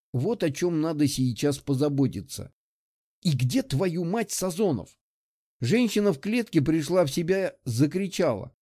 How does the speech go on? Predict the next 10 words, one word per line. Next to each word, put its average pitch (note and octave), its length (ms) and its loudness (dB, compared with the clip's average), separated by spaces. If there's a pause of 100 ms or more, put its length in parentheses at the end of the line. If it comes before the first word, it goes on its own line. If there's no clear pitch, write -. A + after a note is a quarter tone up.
(440)
Тонко, F3 360 4
пронзительно. E3 880 -2 (600)
Этот D3+ 360 2
крик D#3+ 360 0
резанул D3+ 560 4
по D3 160 0
нервам D3 420 2
больнее, D#3 640 0
чем D3+ 260 -2
пуля. C3 400 -2